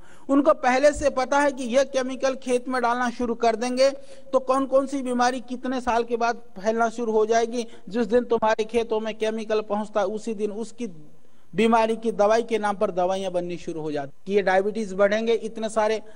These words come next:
आने वाले, आपने कभी-कभी अखबारों में पढ़े होंगे आंकड़े कि आने वाले जो है दस साल में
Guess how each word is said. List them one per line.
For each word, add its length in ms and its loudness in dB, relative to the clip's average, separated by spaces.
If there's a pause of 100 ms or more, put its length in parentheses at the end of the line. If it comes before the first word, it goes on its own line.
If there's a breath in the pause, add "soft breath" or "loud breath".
(120)
आने 280 2
वाले, 280 2
आपने 320 -2
कभी-कभी 460 0
अखबारों 460 0
में 120 -6
पढ़े 200 -2
होंगे 220 -2
आंकड़े 500 -4 (340 soft breath)
कि 80 -4
आने 340 0
वाले 300 4
जो 120 -2
है 80 0
दस 240 0
साल 220 2
में 200 -6